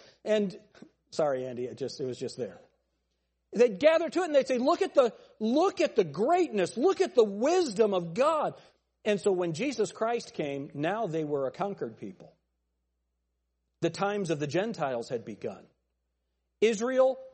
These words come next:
from early on until today, it is still under the rule of Gentiles.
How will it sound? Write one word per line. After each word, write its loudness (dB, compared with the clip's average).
from 2
early 4
on -2
until 4
today, 0
it 6
is -2
still 0
under 0
the 0
rule 0
of -2
Gentiles. -6